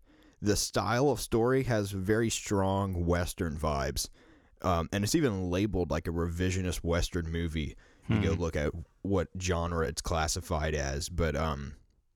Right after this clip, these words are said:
Speaker 1: all, all the performances are fantastic all around. Jamie Foxx is phenomenal in the lead role. Christoph Waltz is great.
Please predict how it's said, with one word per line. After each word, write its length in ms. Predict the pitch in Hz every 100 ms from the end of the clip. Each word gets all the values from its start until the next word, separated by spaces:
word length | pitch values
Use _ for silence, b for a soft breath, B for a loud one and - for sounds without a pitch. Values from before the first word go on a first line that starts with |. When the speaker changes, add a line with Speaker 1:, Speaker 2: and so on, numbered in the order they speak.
| _ -
Speaker 1:
all, 260 | 101 131 -
all 100 | 127
the 60 | 143
performances 560 | 120 - 131 131 131
are 40 | 104
fantastic 720 | - 104 101 95 104 - -
all 120 | 95 92
around. 420 | 90 95 101 107 B B B
Jamie 260 | 107 104
Foxx 460 | 92 101 98 104 -
is 140 | 104
phenomenal 600 | - 95 90 92 95 101
in 80 | 92
the 80 | 90
lead 240 | 87 95
role. 280 | 92 92 92
Christoph 460 | - 98 - 90 87
Waltz 380 | 90 90 - 92
is 140 | 85
great. 380 | 92 90 90